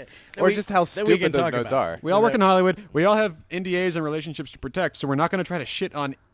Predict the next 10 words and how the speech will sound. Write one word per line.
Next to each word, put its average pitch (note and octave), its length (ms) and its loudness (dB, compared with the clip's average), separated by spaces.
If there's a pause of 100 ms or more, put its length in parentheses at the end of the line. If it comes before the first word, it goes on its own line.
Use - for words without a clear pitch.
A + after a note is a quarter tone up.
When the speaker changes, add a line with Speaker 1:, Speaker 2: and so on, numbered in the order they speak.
Speaker 3:
anyone G3+ 360 2
or D#3+ 100 2
any D3+ 100 0
studio A#3+ 500 2
in F3 80 -2
particular B3+ 480 0
that F3 160 0
much, C4 440 -4 (240)
Speaker 1:
<laughs> - 260 -20
Speaker 3:
but C4+ 260 4